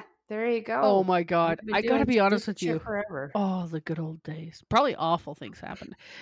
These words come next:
Speaker 2: It's just
Speaker 1: Oh,
Speaker 2: we don't,
Speaker 1: very
Speaker 2: like, it's
Speaker 1: nice.
Speaker 2: too far away from us to, like, <laughs> to know.
Speaker 1: Yeah.
Speaker 2: But it just sounds fun. Like, the bartenders, and also just, like, the money that guy had.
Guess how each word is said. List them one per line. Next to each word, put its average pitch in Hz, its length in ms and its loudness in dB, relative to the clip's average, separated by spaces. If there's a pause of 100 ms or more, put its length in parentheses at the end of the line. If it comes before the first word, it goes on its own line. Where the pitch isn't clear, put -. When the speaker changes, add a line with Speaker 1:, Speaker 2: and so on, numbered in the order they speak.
Speaker 2:
It's 202 140 -6
just 254 160 0
Speaker 1:
Oh, - 40 2
Speaker 2:
we 254 100 6
don't, 220 200 4
Speaker 1:
very 185 160 2
Speaker 2:
like, 147 80 -2
it's - 100 -6
Speaker 1:
nice. - 80 -10
Speaker 2:
too 220 100 2
far 190 180 0
away 165 200 2
from 190 160 -6
us 190 180 -4
to, 185 100 -6
like, 165 260 -4 (160)
<laughs> - 760 2
to 247 100 -4
know. 180 360 -2 (680)
Speaker 1:
Yeah. 180 140 -2
Speaker 2:
But 220 100 4
it 208 100 0
just 247 240 -2
sounds 165 340 0
fun. 147 280 -10
Like, 165 240 -6
the 185 100 0
bartenders, 185 600 0 (180)
and 233 140 0
also 294 220 2
just, 277 200 -4
like, 185 180 -4
the 165 180 2
money 160 460 -4 (100)
that 160 140 -4
guy 135 160 -6
had. 101 300 -8